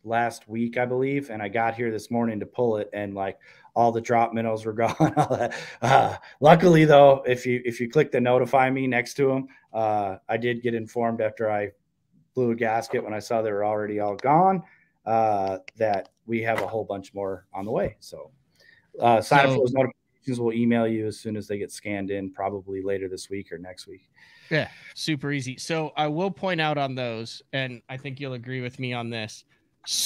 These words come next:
Speaker 2: smaller than anticipated when you actually get 'em in your hands.
Speaker 1: Mm-hmm.
Speaker 2: Like, that flat cat thing, it's
Speaker 1: Tiny.
Speaker 2: legit looks like, like a crappie jig.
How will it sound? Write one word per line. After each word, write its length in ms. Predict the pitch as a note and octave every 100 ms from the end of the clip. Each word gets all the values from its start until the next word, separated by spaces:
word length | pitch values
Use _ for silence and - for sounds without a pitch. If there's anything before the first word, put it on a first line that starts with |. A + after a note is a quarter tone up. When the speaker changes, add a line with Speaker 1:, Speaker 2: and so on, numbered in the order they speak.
| -
Speaker 2:
smaller 840 | C#3+ C#3+ D3+ E3+ F3+ F#3 F3+ F3 E3+ _ -
than 580 | B2+ D3 D#3 D3 C#3 B2
anticipated 960 | C#3 B2+ - C#3 - B2 - A#2+ A2+ A2
when 160 | A#2 A2+
you 120 | A2+
actually 440 | A#2+ A#2+ - A#2+
get 200 | A#2 A#2+
'em 140 | A2+ A2+
in 100 | A2
your 120 | G#2+
hands. 480 | G#2 G2+ - - - _ A2
Speaker 1:
Mm-hmm. 320 | A2+ B2 C3 -
Speaker 2:
Like, 220 | C#3+ C3+
that 280 | D#3 E3 E3
flat 340 | D#3+ D3 E3 -
cat 320 | F#3 F3+ -
thing, 340 | F#3+ F#3+ F#3+ - _ _ _ -
it's 280 | D3 D3 G#2
Speaker 1:
Tiny. 240 | F#2+ G2
Speaker 2:
legit 560 | D#3+ D#3+ A#2+ F#3 G#3 F#3
looks 220 | F#3+ -
like, 180 | F3 - _ -
like 200 | D#3+ D3
a 40 |
crappie 360 | B2+ D3 C3+ G#2
jig. 340 | G#2+ F2+ -